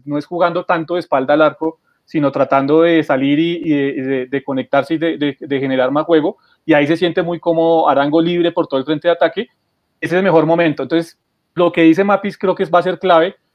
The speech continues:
porque, eh, en este afán de dinero, en este afán de el tema de los sueldos, y en este afán, evidentemente, de que el mercado colombiano es uno de los más baratos para comprar,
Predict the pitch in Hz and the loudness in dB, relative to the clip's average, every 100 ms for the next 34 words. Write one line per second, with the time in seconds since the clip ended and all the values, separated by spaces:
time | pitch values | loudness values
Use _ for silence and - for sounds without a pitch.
0 | _ _ 151 147 156 151 147 139 139 135 | _ _ -8 -6 -2 -2 0 -2 -4 -6
1 | - 139 135 131 147 151 196 190 196 185 | -6 -4 -4 -2 -2 0 0 2 2 2
2 | 190 185 151 160 185 190 190 143 135 160 | 2 2 0 0 0 0 -2 -6 -2 -2
3 | 165 165 160 170 165 165 160 143 - 143 | -2 -4 -4 -2 -2 -4 -4 -6 -6 -2
4 | 151 165 143 160 180 196 233 _ _ _ | -2 -2 0 0 0 -2 -6 _ _ _
5 | - 139 139 170 165 180 180 180 165 139 | -6 -4 0 0 0 -2 -2 2 2 2
6 | 156 160 151 165 170 165 143 - 143 131 | -2 -4 -2 -2 -2 -2 -6 -6 -10 -8
7 | 127 131 - 143 165 165 135 143 160 165 | -6 -4 0 0 0 -2 -2 -2 -2 -2
8 | 165 147 131 127 151 156 151 - 156 151 | 0 0 0 0 2 0 -2 -2 0 0
9 | 127 123 123 | -4 -2 -2